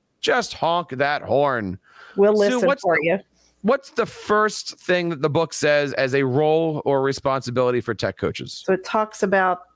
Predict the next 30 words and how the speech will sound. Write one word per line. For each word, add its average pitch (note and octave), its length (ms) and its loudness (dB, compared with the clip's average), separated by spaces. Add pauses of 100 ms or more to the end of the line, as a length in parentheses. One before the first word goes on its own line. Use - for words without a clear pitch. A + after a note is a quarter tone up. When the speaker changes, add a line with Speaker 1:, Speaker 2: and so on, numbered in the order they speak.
Speaker 2:
a F3+ 140 0
tech G#3+ 280 -2
coach G3 260 -2
being F#3 240 2
a D#3+ 100 2
resource F#3 680 0
provider. C3+ 580 -2
So, E3 380 0 (280)
you A3 100 2
know, A3+ 80 4
I A3+ 80 2
think A#3+ 240 -2
that G#3+ 240 2
is G3+ 120 2
a F#3+ 80 2
basic F#3+ 800 0
responsibility F#3 1040 2
of E3+ 100 0
a F3+ 60 -2
tech - 300 -4
coach, - 360 -4
of D3+ 300 2 (300)
curating A3 680 4
those G#3+ 260 2
resources E3+ 760 2
and E3 140 2
being F3+ 360 4
able F3 300 2
to E3+ 100 0 (220)
provide, D#3+ 760 0